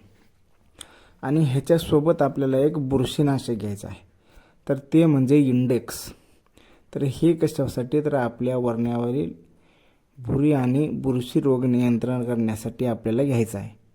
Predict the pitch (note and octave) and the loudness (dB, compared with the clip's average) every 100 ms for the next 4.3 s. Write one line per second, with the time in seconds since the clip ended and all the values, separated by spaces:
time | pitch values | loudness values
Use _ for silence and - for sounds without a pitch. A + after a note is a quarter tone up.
0 | _ _ _ - C#3 D3 E3+ E3+ D3+ C#3 | _ _ _ -2 2 2 2 0 0 2
1 | D3+ C#3+ A#2 G2 F#2+ G#2+ A2+ A#2 C#3 - | 2 2 -2 -4 -6 -8 -8 -8 -6 -6
2 | - - - C#3+ C#3+ A#2 C#3 - - C3 | -6 -4 -2 -2 -2 -2 -6 -6 -6 -4
3 | - D#3 D3 B2 A#2 A2+ - - D#3 D#3 | -2 -2 2 0 0 -4 -6 -4 -4 -2
4 | B2 A2 | -2 0